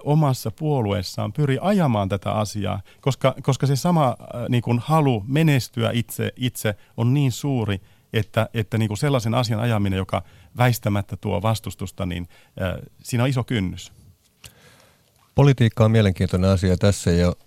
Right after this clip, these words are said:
Speaker 2: ja tota, ö, tuhatkahdeksansataa-luvulla Pohjois-Amerikan Yhdysvalloissa, joka on suuri maa, niin siellä oli tilanne semmoinen, että kätilöt tai,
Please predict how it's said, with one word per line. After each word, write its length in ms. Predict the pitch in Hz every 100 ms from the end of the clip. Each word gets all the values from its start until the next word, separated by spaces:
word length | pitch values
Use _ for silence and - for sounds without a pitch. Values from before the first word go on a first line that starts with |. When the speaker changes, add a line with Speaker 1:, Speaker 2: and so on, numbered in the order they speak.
| -
Speaker 2:
ja 160 | 98 85
tota, 460 | 90 85 - 87 92 - - -
ö, 280 | 95 92 90 92 - _ _ _ _ _ _ _
tuhatkahdeksansataa-luvulla 1000 | 147 147 160 135 - 120 107 98 98 95 95 - _ _ - _ _
Pohjois-Amerikan 920 | 120 110 95 90 95 90 82 - 90
Yhdysvalloissa, 800 | 98 82 - - 76 76 76 -
joka 240 | 82 80 82
on 120 | 82
suuri 300 | 101 87 82
maa, 320 | 85 90 78
niin 120 | 80
siellä 240 | 78 104 95
oli 160 | 90
tilanne 360 | 82 95 87 85
semmoinen, 480 | - 90 85 80 80
että 240 | - 90 - _ _ _ _ _
kätilöt 520 | - 113 - 98 90 -
tai, 280 | - 87 87